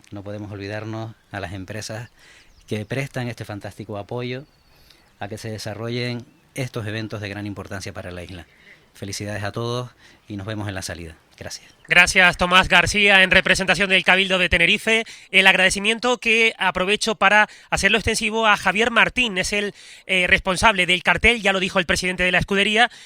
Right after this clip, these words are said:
Speaker 2: de esta edición, nuevamente con nosotros, haciendo posible esa imagen que tienen ahí presente en el corazón de, de este set, en los Jardines Victoria. Vamos a continuación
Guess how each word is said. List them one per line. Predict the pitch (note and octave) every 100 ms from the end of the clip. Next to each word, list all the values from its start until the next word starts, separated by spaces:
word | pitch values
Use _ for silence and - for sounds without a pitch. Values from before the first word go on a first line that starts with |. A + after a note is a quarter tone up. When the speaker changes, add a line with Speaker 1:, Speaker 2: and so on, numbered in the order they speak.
| -
Speaker 2:
de | C#3+ E3+
esta | F3 F#3+ F3+
edición, | E3+ E3+ G#3+ A#3+ A#3
nuevamente | G#3 G3+ G3 F#3 F#3+
con | F#3+
nosotros, | F3+ G#3 G3+ G#3+ G3
haciendo | F#3+ F#3 F3+
posible | F3+ F3+ F#3
esa | F3+ F#3
imagen | E3+ F#3 G#3 G3
que | F3
tienen | F#3+ G3 G3+ - - -
ahí | E3+ F3 G3+
presente | F#3 G3+ G3+ F3+ E3+
en |
el | E3+ D#3+
corazón | F3 E3 G#3+ G3+
de, | F#3 F3 - - -
de | F#3+
este | - G3+
set, | - A#3+ - - - -
en | E3+ F3+
los | F3
Jardines | F3+ E3+ A3 G3
Victoria. | G3+ - A3+ F3+ D#3+
Vamos | F#3+ A#3+ A3
a | A#3
continuación | G#3 G3+ G3 G#3 A3